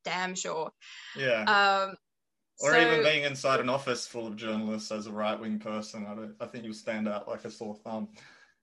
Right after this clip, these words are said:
Speaker 1: And the key thing, I'm a centrist libertarian. I'm not even right, but in today's environment, that leaves you as a, a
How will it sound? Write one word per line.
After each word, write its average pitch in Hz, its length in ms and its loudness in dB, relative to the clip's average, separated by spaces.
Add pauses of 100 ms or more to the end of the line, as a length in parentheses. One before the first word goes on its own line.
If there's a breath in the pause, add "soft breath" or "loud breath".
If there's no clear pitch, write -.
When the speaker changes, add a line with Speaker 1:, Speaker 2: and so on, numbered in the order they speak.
(240)
Speaker 1:
And 302 140 0
the 302 140 0
key 440 200 4
thing, 453 140 2
I'm 359 200 4
a 427 40 -2
centrist 349 480 -4
libertarian. 269 720 -2 (240)
I'm 277 180 4
not 302 160 2
even 269 460 -4 (560)
right, 220 600 4 (120)
but 214 180 2
in 233 160 2
today's 247 400 2
environment, 214 560 2
that 208 180 0
leaves 214 280 -2
you 202 160 -2
as 196 100 -4
a, 190 180 2
a 196 100 -4